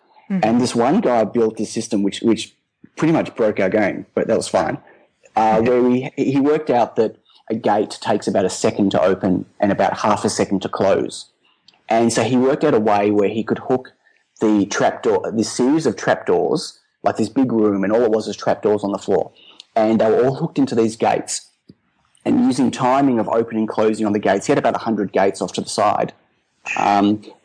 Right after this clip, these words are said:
Speaker 2: and these switches, he could time the opening and closing of all these trapdoors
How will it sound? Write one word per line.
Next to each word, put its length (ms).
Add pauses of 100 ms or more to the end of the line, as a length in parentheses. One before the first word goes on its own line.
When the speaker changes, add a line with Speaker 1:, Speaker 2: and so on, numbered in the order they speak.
(100)
Speaker 2:
and 180
these 160
switches, 580
he 140
could 180
time 520
the 120
opening 320
and 60
closing 380
of 80
all 80
these 140
trapdoors 720